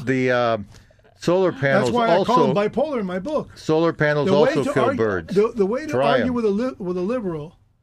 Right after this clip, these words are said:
Speaker 2: is to argue like I do. Offend them because they're wrong, period. It's not about, "Let's get, let's meet halfway."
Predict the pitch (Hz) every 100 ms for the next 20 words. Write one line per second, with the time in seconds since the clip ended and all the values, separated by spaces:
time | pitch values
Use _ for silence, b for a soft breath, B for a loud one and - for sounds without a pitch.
0 | _ _ - 214 214 - 208 254 285 226
1 | 233 262 277 202 139 b b _ 196 -
2 | 277 370 320 233 160 120 - _ _ -
3 | 190 254 202 277 254 254 359 320 151 107
4 | _ - 392 381 202 - b b - 208
5 | 285 330 294 220 220 - 226 254 - 190
6 | 247 254 254 277 277 208 240 - 220 254
7 | 269 214